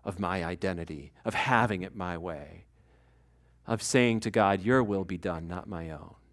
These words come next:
It's a time of dying to myself and the way I want things, and to find my whole identity in Jesus Christ. That's why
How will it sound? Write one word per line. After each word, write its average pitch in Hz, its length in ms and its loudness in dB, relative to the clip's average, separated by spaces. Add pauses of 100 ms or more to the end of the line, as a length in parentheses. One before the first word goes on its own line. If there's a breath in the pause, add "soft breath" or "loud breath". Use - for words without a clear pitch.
(1080)
It's 123 140 0
a 120 40 -6
time 147 600 6 (500 soft breath)
of 113 560 6 (600)
dying 95 760 0 (1120)
to 117 120 -2
myself 98 1080 2 (240)
and 104 120 -2
the 101 100 0
way 98 200 0 (100)
I 104 260 2
want 82 360 -8
things, - 640 -16 (920)
and 101 120 -6
to 107 80 -2
find 123 560 0
my 98 140 0
whole 113 360 -2
identity 90 640 -4
in 76 120 -12
Jesus - 380 -14
Christ. - 360 -8
That's 117 260 2
why 127 240 4